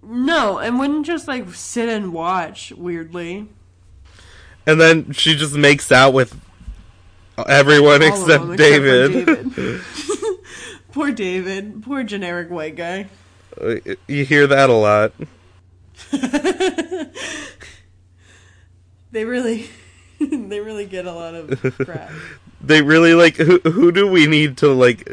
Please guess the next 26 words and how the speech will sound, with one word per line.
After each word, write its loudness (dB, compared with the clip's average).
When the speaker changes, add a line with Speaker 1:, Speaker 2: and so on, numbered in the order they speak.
Speaker 2:
see -2
go 4
through -2
the -2
least 0
amount -2
of -14
torture? -4
The 2
generic 2
white 2
guy. -4
Speaker 1:
Honestly, -10
yeah, -6
he -12
did -10
have -12
the -18
least -16
amount -16
of -18
torture. -18
Right? -16
I -16
think -12
so. -14